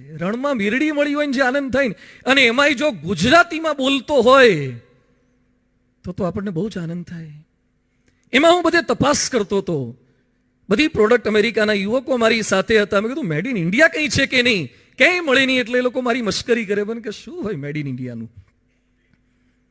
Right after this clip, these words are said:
ત્યાં અમે ન્યુયોર્કમાં એક મોલની બહાર નીકળતા હતા, એક ગટરનું ઢાંકણું હતું ને એના પર લખ્યું હતું made in India.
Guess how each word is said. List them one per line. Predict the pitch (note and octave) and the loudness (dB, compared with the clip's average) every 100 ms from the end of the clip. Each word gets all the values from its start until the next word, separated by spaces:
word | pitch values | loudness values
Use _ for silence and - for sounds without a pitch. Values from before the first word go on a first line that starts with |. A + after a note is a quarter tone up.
| _ _ _ | _ _ _
ત્યાં | F#3 | -2
અમે | F3+ F#3+ | -2 -2
ન્યુયોર્કમાં | E3+ F3+ G3+ B3+ F#3+ | -2 -2 -2 -4 -6
એક | E3+ | -4
મોલની | D#3+ F3 F3+ | -4 -2 -4
બહાર | E3+ D#3+ | -4 -4
નીકળતા | F#3 D3+ F3+ F3+ | -6 -6 -6 -6
હતા, | F3+ G3 | -8 -6
એક | F#3+ D#3+ | -6 -6
ગટરનું | C#3+ D#3 F#3 G3+ | -8 -8 -6 -8
ઢાંકણું | C3+ C#3 - G#3 | -8 -8 -6 -4
હતું | G#3 A3 | -4 -4
ને | F#3+ | -4
એના | F3+ | -4
પર | F#3 | -4
લખ્યું | F#3 E3 G3 | -4 -6 -8
હતું | F3 F3 | -8 -6
made | D3+ F3 | -6 -6
in | D3+ | -6
India. | D#3 C#3 A2+ | -6 -8 -8